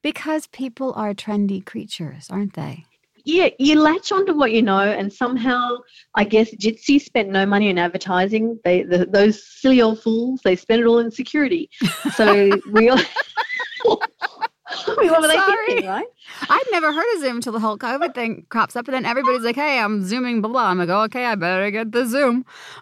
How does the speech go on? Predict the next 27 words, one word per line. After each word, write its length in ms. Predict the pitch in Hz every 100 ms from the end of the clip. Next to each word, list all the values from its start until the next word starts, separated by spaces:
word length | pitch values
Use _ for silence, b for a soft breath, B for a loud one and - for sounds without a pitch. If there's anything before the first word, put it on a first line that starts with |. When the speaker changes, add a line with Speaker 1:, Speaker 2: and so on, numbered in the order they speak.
| -
Speaker 1:
Um, 220 | 202 185
Speaker 2:
Right, 240 | 196 220
Speaker 1:
so 60 | 262 220
Speaker 2:
and, 80 | 254
and 200 | 240 247
that's, 140 | 247 _
so 200 | - 247
hence 380 | 247 254 285 285
it's 140 | 247 -
called 300 | 254 226 180
Zoom 300 | 214 247 226
bombing. 400 | 175 165 131 135
We've 180 | 175 185
never 220 | 208 233
heard 180 | 233 233
of 120 | 196
Jitsi 380 | - 269 - 247
bombing 360 | 180 180 190 175
or 100 | 165
Teams 460 | - 214 220 208
bombing. 300 | - 156 - _ _ -
Speaker 1:
Oh 140 | 208 175
Speaker 2:
There's 220 | 175 180
Speaker 1:
my 80 | 180
Speaker 2:
a 40 |
reason. 460 | 170 180 160 - -
Speaker 1:
God. 100 | 165